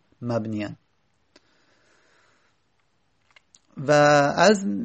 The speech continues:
میان اینها ان، ان، اه، حرفه، ان حرفه، اس نیست.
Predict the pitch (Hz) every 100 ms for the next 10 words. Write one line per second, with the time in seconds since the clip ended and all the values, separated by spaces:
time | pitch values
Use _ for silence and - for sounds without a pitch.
0 | - 226 180 214 214 196 190 180 160 180
1 | 180 190 - _ _ _ _ _ _ _
2 | - 180 220 214 196 202 _ _ _ _
3 | _ _ _ _ _ - 151 175 196 214
4 | _ _ _ _ _ _ _ _ _ _
5 | _ _ _ _ _ _ - 135 127 -
6 | - - - 165 131 120 127 131 143 -
7 | _ _ _ _ _ - 139 156 180 180
8 | _ _ _ - 135 - - - - _
9 | _ _ _ _ _ - 151 - 117 110
10 | -